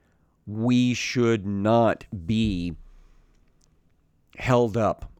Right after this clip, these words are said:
on charges of immorality. Remember, immorality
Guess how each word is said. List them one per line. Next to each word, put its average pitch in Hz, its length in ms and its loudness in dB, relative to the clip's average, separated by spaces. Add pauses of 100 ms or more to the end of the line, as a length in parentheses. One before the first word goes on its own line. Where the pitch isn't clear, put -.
on 95 220 -4
charges 95 840 -4 (640)
of 110 160 2
immorality. 87 720 0 (160)
Remember, 107 440 0
immorality 104 760 2